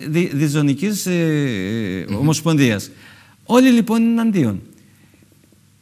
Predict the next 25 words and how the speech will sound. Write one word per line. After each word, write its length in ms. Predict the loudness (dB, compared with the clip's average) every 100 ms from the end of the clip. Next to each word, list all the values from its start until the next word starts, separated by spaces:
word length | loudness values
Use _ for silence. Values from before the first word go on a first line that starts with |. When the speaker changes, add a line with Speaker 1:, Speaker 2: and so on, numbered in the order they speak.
| -4
Speaker 1:
Η 100 | -4
σκέψη 360 | 0 -2 0
μου 80 | -2
και 100 | 0
εμένα 240 | 0 0 0
είναι 140 | -2
αυτή, 200 | -2 -2
δεν 160 | 0 0
έχω 160 | 0
εγώ 160 | -2 0
λόγο 280 | 0 0 -2
να 120 | -2
πω 120 | -2
αν 100 | 0
είμαι 160 | 2 0
υπέρ 280 | 0 -2 -2
ή 160 | -4
κατά, 400 | -6 -8 -8 -12 -14 -18 -6
αλλά 400 | -2 -2 -4 -16 -20 _ _
είμαι 260 | 0 4 2
υπέρ 220 | 2 -2
της 120 | -2
απόψεως 420 | -4 -4 -4 -4
μιας 280 | -2 -2 -2
θεωρίας 720 | -2 -2 -2 -2 0 -2 -4